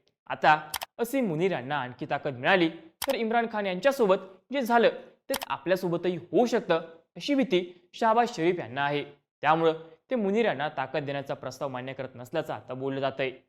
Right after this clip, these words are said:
पण यामुळं मुनीर यांच्यासमोर विचित्र स्थिती निर्माण झालीये. लष्कर प्रमुख म्हणून त्यांचा कार्यकाळ संपलेला आहे, पण त्यांची सीडीए पदी नियुक्ती झालेली नाही.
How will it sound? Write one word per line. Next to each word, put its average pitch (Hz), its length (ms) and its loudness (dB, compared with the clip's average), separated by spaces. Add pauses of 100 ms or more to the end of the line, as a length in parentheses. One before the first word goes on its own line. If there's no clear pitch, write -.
(240)
पण 160 160 4 (420)
यामुळं 180 460 4 (280)
मुनीर 254 220 0
यांच्यासमोर 175 560 0
विचित्र 143 320 -6
स्थिती 147 240 -12
निर्माण 143 320 -4
झालीये. 139 300 -2 (440)
लष्कर 214 340 0
प्रमुख 202 320 -2
म्हणून 156 220 -6
त्यांचा 143 220 -6
कार्यकाळ 127 420 -6
संपलेला 139 400 -4
आहे, 131 100 2 (420)
पण 233 200 2
त्यांची 262 560 -8
सीडीए 208 280 2
पदी 185 260 -2
नियुक्ती 147 380 -6
झालेली 143 280 -4
नाही. 143 200 -4